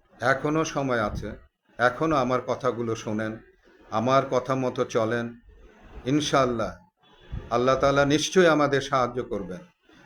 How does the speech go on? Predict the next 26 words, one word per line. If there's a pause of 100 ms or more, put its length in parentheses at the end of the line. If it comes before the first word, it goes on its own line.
নিশ্চয়ই
আমাদের
সাহায্য
করবেন, (580)
সড়ক
দুর্ঘটনার
হাত
থেকে
আমাদেরকে
রক্ষা
করবেন। (680)
আর
জীবন (160)
দি-,
দিয়েন
না, (440)
আর
জীবনের
জু-, (580)
জীবনকে
এইভাবে (240)
সড়কের
মধ্যে
পিষ্ট
করেন
না।